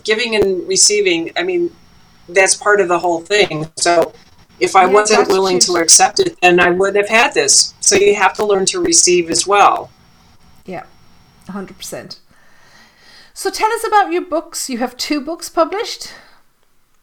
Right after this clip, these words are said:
Speaker 1: I have two of the three published. It's The Journey of a, it's Dancing Souls, The Journey of an Awakening Spirit. And this is what I went through when I was in Chicago,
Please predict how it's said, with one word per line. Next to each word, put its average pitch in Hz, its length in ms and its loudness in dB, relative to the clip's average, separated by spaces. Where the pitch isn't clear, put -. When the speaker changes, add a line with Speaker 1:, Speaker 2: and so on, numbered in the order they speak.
Speaker 1:
I - 100 4
have 415 140 2
two 285 200 -4
of 294 80 -6
the 285 120 -8
three 240 380 -2
published. 196 580 0
It's 196 300 0
The 196 80 0
Journey 208 340 0
of 202 120 -2
a, 202 140 0
it's - 140 -2
Dancing 220 360 -2
Souls, 185 420 0
The 180 80 -6
Journey 185 260 -6
of 185 100 -4
an 185 60 -6
Awakening 180 460 -4
Spirit. 160 580 0
And 170 260 -2
this 208 220 4
is 226 340 0
what 185 200 2
I 180 160 6
went 180 280 -2
through 175 220 -2
when 170 140 -2
I 320 80 0
was 330 200 0
in - 100 -2
Chicago, 165 680 2